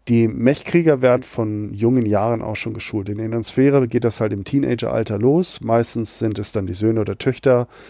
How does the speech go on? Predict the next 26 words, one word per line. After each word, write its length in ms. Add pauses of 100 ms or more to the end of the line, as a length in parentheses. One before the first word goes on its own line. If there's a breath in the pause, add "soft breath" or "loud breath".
(180 loud breath)
von 500
Mechkriegerfamilien 1200
oder 600
die 180
Eltern 540
haben 160
schon 240
in 160
ihrem 340
Battlemech-Regiment, 1120
einem 360 (100)
Linienregiment 800
gedient. 500 (440 loud breath)
Die 80
Kinder 340
kommen 300
dann 120
auch 220
dann 160
auf 140
die 100
Akademien 640
und 80
werden 220
dann 20
ausgebildet. 800